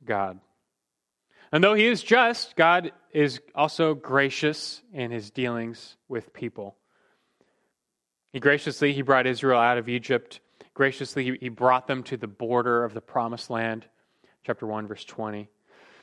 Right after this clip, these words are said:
And the people didn't deserve any of the blessings that they received from God. They didn't deserve to be chosen. Realize Israel before this, pretty much just as wicked as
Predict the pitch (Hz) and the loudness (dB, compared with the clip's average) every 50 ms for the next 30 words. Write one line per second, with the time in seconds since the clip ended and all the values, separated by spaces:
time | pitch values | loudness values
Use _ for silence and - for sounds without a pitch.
0 | _ _ - 139 131 131 151 165 156 151 143 151 151 147 143 139 143 156 156 156 | _ _ -8 -4 -4 -2 -2 0 0 2 2 2 2 0 -4 -2 2 2 2 2
1 | 143 147 - - - 135 139 160 170 185 190 185 - 147 151 143 131 151 113 127 | 2 -2 -8 -10 -4 -2 -2 0 2 0 0 0 2 0 0 0 0 -4 -2 2
2 | 131 131 147 - - 160 123 98 90 - - - - - _ - 123 120 - 135 | 0 0 0 0 -4 -6 -6 -6 -8 -18 -20 -20 -20 -20 _ -16 -16 -10 -4 -4
3 | 123 123 120 113 101 - - 135 117 110 110 101 - - - _ _ _ _ _ | -2 -2 -4 -6 -8 -8 -6 -6 -4 -4 -6 -8 -10 -18 -20 _ _ _ _ _
4 | _ _ _ - 131 117 110 104 117 104 104 110 131 135 156 180 170 139 - 127 | _ _ _ -6 -4 -4 -2 0 2 2 4 4 4 4 4 2 0 -4 -6 -4
5 | 110 135 156 156 151 - 147 151 160 151 - - - - - 185 214 233 165 143 | 0 2 2 2 0 -2 0 0 0 0 0 -6 -6 0 4 4 4 4 2 0
6 | 117 101 - - - - - - - - 226 262 247 202 160 147 175 196 226 226 | -2 -4 -4 -16 -20 -20 -20 -10 0 4 4 6 6 4 4 2 2 2 2 4
7 | 214 240 220 196 160 151 - - 196 226 240 208 175 185 196 - - - 220 208 | 4 4 4 4 2 -2 -2 2 4 4 6 6 4 4 2 0 -6 -12 -14 -8
8 | - - 302 320 269 220 - - - - 180 208 220 208 - 196 180 208 208 160 | 0 2 2 4 4 2 0 -2 -2 2 4 4 2 2 2 2 4 4 2 0
9 | - 151 151 208 269 269 214 147 104 - - _ _ _ - - _ _ _ _ | 0 4 4 4 4 4 2 0 0 0 -8 _ _ _ -20 -20 _ _ _ _
10 | _ - 131 127 123 120 117 110 - - - - | _ 0 2 4 4 4 2 -2 -4 -10 -18 -18